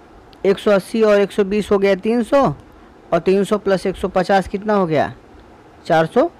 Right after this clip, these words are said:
पचास। अब एक ज़ीरो से एक ज़ीरो कट गया भैया, पाँच नवा पैंतालीस, पाँच एकम पाँच, ज़ीरो पान आठ, चालीस, नौ एकम नौ, नौ दूनी अठारह। ठीक है,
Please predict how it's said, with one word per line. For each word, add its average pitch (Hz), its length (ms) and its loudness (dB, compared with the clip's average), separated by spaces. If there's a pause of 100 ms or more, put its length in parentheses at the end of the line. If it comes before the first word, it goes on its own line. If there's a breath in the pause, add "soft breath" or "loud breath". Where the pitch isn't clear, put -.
(160)
पचास। 117 420 -4 (140)
अब 170 140 0
एक 175 140 2
ज़ीरो 185 220 0
से 180 140 -2
एक 165 80 -4
ज़ीरो 165 200 -2
कट 185 160 -2
गया 202 160 2
भैया, 214 300 0 (600)
पाँच 202 200 0
नवा 196 320 2
पैंतालीस, 175 680 0 (880)
पाँच 190 300 2
एकम 196 340 -2
पाँच, 185 420 -2 (840)
ज़ीरो 185 320 2
पान 180 320 0
आठ, 240 160 -2 (680 loud breath)
चालीस, 180 500 0 (340)
नौ 185 300 0
एकम 175 340 0
नौ, 170 220 0
नौ 170 240 0
दूनी 190 420 -4 (1160)
अठारह। 139 460 -2 (680)
ठीक 196 160 -2
है, 277 160 4